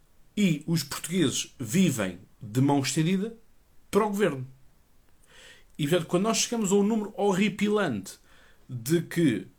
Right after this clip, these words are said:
estas medidas são para agregados, eh, são para pessoas que ganham até dois mil e setecentos euros, e depois percebemos que, ao final de contas, o número de pessoas que são, eh, eh, atingidas com este,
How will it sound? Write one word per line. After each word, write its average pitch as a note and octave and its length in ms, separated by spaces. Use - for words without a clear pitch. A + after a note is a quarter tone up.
estas A#2 360
medidas D#3+ 420
são F3+ 220
para E3 240
agregados, D#3 680
eh, C3 280
são B2+ 160
para C3 120
pessoas F#3 300
que D#3 100
ganham D3 220
até B2+ 220
dois B2 220
mil D#3 180
e C3+ 60
setecentos B2+ 440
euros, - 360
e A2+ 100
depois E3+ 280
percebemos D3+ 340
que, - 80
ao C#3+ 80
final E3+ 320
de - 60
contas, G#2+ 540
o C3 200
número D#3+ 360
de B2 160
pessoas C3 380
que - 120
são, C3 300
eh, A2 380
eh, A#2+ 40
atingidas C#3+ 840
com B2 200
este, B2+ 380